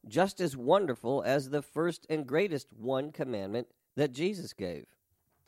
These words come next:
Yes, we wouldn't worship any other gods besides him.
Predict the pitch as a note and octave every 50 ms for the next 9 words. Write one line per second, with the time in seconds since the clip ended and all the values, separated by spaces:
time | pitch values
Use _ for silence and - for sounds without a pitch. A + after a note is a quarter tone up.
0 | _ _ _ _ _ - D3+ G#3 A#3 E3 G#2 - - - - - _ _ _ _
1 | _ _ - C#3 F3 - G3+ F#3 D3+ C#3 A2 G2+ G#2 A2+ B2+ B2+ - - E3 -
2 | - - A#2 B2+ C3 C3 B2 A2+ A2 G2+ - A2+ G#2+ A#2 B2+ B2 - - G#2+ -
3 | - C#3 A#2+ G#2+ G#2+ G2+ G2+ - A#2 A2+ A2 A#2+ D3 E3+ F#3+